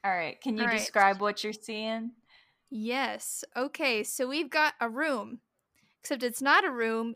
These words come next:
Speaker 2: it's a bacon room. Uh, the floor and wall are covered in bacon. There is a blue bacon chair in the, don't ask me why the bacon is blue, it just is.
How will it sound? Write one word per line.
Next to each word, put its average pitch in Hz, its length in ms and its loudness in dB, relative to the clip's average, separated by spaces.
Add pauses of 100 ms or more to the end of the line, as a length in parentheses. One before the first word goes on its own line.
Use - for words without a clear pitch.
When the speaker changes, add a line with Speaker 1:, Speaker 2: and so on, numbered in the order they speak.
Speaker 2:
it's 302 180 -2
a 269 80 2
bacon 226 600 0
room. 202 520 -8 (400)
Uh, 220 420 0
the 226 160 -2
floor 330 460 0
and 240 260 -2
wall 254 380 0
are 214 140 -2
covered 262 380 -4
in 226 140 -6
bacon. 226 540 -6 (800)
There 269 140 6
is 294 180 4
a 254 220 0
blue 302 680 0
bacon 320 480 0
chair 285 400 -2 (380)
in 247 220 -4
the, 254 120 -4 (880)
don't 294 180 6
ask 453 280 4
me 381 100 0
why 370 180 6
the 349 100 0
bacon 370 340 0
is 262 160 -2
blue, 285 360 2
it 214 140 -6
just - 260 -4
is. 220 520 -2